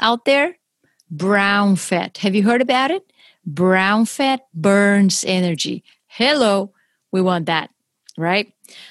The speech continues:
The color actually comes from the high density of, uh, mitochondria. So there is energy in there. And it's found in the back, um, heart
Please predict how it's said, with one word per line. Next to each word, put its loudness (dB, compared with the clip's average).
The -2
color 0
actually -2
comes 0
from 0
the -4
high -2
density -2
of, -4
uh, -2
mitochondria. -2
So -2
there 0
is -2
energy 0
in 2
there. 0
And 2
it's -2
found 0
in 0
the -2
back, 0
um, -4
heart 0